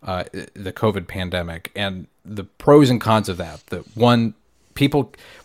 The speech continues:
who n-, wouldn't normally have access to a doctor because of where they live, uh, the distance it may cost, or the distance may, it may take to get there, the cost of seeing a provider,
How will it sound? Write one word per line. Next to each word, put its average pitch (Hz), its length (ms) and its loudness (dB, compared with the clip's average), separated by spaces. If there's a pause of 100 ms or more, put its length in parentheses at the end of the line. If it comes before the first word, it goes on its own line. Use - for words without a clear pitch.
(200)
who 107 100 -6
n-, 110 240 -2
wouldn't 175 240 8
normally 147 300 6
have 123 160 6
access 113 440 2
to 104 120 -6
a 95 40 -4
doctor 92 460 -4
because 95 380 -8
of 85 160 -16
where 95 180 -6
they 87 140 -10
live, 123 520 2 (400)
uh, 92 140 -4
the 92 120 -10
distance 107 440 -2
it 92 60 -10
may 107 100 -4
cost, 95 680 -2
or 107 140 -4
the 101 120 -6
distance 107 280 -4
may, 101 200 -2
it - 540 -12
may 110 140 -4
take 104 260 -6
to - 60 -10
get 127 240 0
there, 120 220 2
the 98 100 -8
cost 110 400 -2
of 95 100 -12
seeing 98 240 -6
a 95 60 -8
provider, 90 540 -10